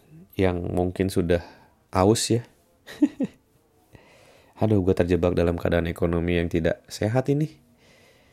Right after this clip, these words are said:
<sighs> Tadinya gue tuh, eh, gak mau nerima proyekan-proyekan ya, karena gue tuh pengen waktu luang gue tuh dipakai untuk berkarya gitu, kayak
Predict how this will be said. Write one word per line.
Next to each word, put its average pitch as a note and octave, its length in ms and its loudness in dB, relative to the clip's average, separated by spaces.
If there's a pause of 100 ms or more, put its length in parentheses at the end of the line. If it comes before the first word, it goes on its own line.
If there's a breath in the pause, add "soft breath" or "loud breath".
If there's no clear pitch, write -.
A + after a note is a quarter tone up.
(400 soft breath)
<sighs> - 1040 -12
Tadinya C3+ 240 4
gue D3 160 8
tuh, F#3 240 6 (880 soft breath)
eh, B2+ 240 8
gak G#2+ 160 8
mau G#2+ 240 6
nerima A#2+ 240 4
proyekan-proyekan F#2+ 960 2
ya, B2+ 80 -4 (160)
karena C3 320 2 (1160 soft breath)
gue A#2 320 4
tuh D3+ 160 2
pengen C3+ 640 2 (160)
waktu G#2+ 240 2
luang G#2+ 240 8
gue G#2 80 6
tuh C3+ 160 6
dipakai A#2 240 2
untuk G#2+ 240 0
berkarya F#2 560 2
gitu, D#2+ 240 -6
kayak E2+ 320 4